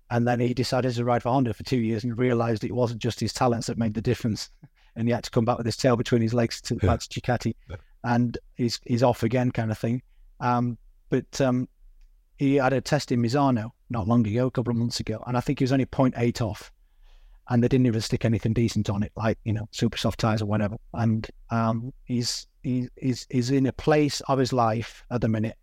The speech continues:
Speaker 1: Alvaro Bautista, where he's comfortable, confident, and, uh, and, and one of the biggest, uh, assets is contentment. He's very content of where he's at, and, and those three together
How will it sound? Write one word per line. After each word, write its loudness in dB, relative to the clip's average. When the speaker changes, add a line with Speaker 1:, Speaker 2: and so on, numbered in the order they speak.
Speaker 1:
Alvaro -2
Bautista, -2
where 0
he's -2
comfortable, 2
confident, 0
and, 2
uh, -2
and, -8
and 0
one 4
of 4
the 2
biggest, 0
uh, 0
assets -2
is -2
contentment. -2
He's -2
very 0
content 0
of -6
where -2
he's -4
at, -6
and, -6
and -4
those 2
three 0
together -2